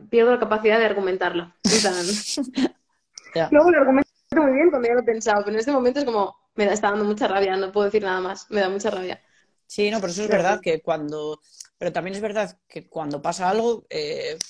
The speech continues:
Speaker 2: por ejemplo, se desmaya una persona, y hay muchas alrededor, es como que cuesta actuar. ¿Por qué? Porque piensas que siempre va a haber una persona que está más preparada que tú, entran como las inseguridades.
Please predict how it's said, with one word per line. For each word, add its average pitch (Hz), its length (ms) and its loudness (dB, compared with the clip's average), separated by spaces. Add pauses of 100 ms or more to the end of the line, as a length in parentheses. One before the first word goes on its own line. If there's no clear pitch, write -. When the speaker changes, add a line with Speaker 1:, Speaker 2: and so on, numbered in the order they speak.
Speaker 2:
por - 80 -12
ejemplo, 160 300 -10
se 139 100 -10
desmaya 165 400 -6
una 185 180 -10
persona, 143 480 -10 (380)
y 156 180 -4
hay 170 120 0
muchas 196 640 -6 (160)
alrededor, 160 680 -2
es 165 120 -14
como 196 220 -8
que 180 220 -8
cuesta 196 340 -6
actuar. 196 460 -2 (260)
¿Por 156 160 -8
qué? 180 120 -6
Porque 151 240 -8
piensas 185 560 -6 (120)
que - 100 -12
siempre 185 280 -2
va 190 80 4
a - 20 6
haber 180 120 4
una 175 160 -4
persona 180 300 -10
que 175 60 -12
está - 140 -10
más 165 180 -12
preparada 151 480 -6
que 147 120 -8
tú, 202 240 -4
entran 165 280 -8
como 160 200 -10
las 151 180 -8
inseguridades. 147 840 -2